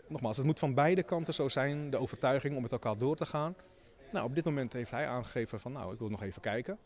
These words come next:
De club heeft aangegeven: "Nou, we kunnen opnieuw praten over een, over een nieuwe aanbieding." Nou, daar moeten we uit zien te komen en daar ga ik wel heel veel moeite voor doen.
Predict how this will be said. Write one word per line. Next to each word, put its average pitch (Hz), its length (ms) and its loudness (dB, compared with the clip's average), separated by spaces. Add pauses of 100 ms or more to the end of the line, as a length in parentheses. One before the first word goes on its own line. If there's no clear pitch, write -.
(360)
De - 60 -10
club 147 180 -2
heeft 113 160 -4
aangegeven: 110 460 -6
"Nou, 98 160 -4
we 104 80 -4
kunnen 117 260 -4
opnieuw 143 280 0
praten 117 460 -4
over 123 220 -4
een, 113 160 -4
over 107 220 -4
een 110 100 0
nieuwe 143 240 0
aanbieding." 165 500 -2
Nou, - 180 -10 (260)
daar 113 240 -4
moeten 123 220 0
we 123 60 -2
uit 190 180 -4
zien 202 140 -6
te 165 80 -4
komen 110 340 -2
en 110 260 -4 (320)
daar 104 240 -4
ga 87 140 -4
ik 95 140 -6
wel 135 420 0
heel 131 240 4
veel 175 100 0
moeite 220 280 -2
voor 139 200 0
doen. 113 180 -2